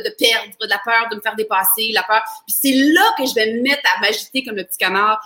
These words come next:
versus être, faire de l'action plus posée, plus intentionnelle. Euh, c'est comme la peur de, de perdre le contrôle quelque part, hein, qui, qui, qui parfois, euh, pousse à ça. Puis, mais je me suis demandé, dans nos organisations, là,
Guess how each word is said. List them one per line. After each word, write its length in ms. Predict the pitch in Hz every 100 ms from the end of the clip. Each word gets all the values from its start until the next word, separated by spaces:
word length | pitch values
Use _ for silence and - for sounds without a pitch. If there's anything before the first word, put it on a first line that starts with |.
| - -
versus 540 | 185 - 254 254 - -
être, 220 | 185 -
faire 140 | 196 196
de 60 |
l'action 320 | 175 - 214
plus 140 | 208 220
posée, 440 | - 214 190 226
plus 180 | 233 208
intentionnelle. 680 | 190 180 175 185 165 156 147 _ _ _ - _ _ -
Euh, 880 | 185 180 180 180 180 175 170 165 151 147 _ _ _ _ _ _ _ - - -
c'est 180 | 254
comme 160 | - 330
la 120 | 370 -
peur 360 | 294 302 339 277
de, 440 | 240 202 190 185 185 _ - _ -
de 60 | 220
perdre 220 | 269 277
le 80 | 254
contrôle 640 | 247 220 202 247 269 277 202
quelque 200 | 180 -
part, 300 | 214 208 160
hein, 100 | 220
qui, 200 | - 247
qui, 280 | - 226 208
qui 180 | - -
parfois, 460 | - - 262 277 294 294 240 208
euh, 40 | 202
pousse 280 | 269 285 - -
à 80 | 208 -
ça. 120 | 285 453 -
Puis, 140 | - -
mais 80 | 233
je 80 | 262
me 60 |
suis 160 | 254 320
demandé, 320 | 302 285 349 - 247
dans 80 | 247
nos 180 | 233 233
organisations, 880 | 214 220 214 214 196 196 262 294 311
là, 340 | 208 214